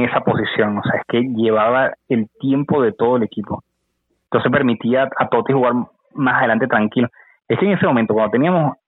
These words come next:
a Pizarro y a Totti, o sea, dos jugadores de creación con tanta fantasía, es que, bueno, ojo, a día de hoy sigo diciendo,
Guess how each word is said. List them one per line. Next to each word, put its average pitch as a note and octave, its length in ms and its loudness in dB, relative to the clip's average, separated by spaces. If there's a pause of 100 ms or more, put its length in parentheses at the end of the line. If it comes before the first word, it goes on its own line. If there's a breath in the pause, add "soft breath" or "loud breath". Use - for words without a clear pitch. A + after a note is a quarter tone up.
(140)
a A#2 160 -2
Pizarro B2+ 400 0
y B2 40 2
a G#2+ 40 2
Totti, G#2+ 260 -2
o G2+ 80 -2
sea, A2 100 2
dos B2+ 100 2
jugadores D#3 260 2
de D#3 80 0
creación A2 420 0
con A#2 280 -2
tanta C#3+ 400 -2
fantasía, B2+ 640 -2
es - 140 -4
que, B2 140 0 (220)
bueno, C3+ 360 0
ojo, A#2 320 0 (760)
a G2 120 0
día G2+ 200 2
de A2 140 2
hoy A#2+ 140 2 (100)
sigo B2+ 200 2
diciendo, A2+ 680 0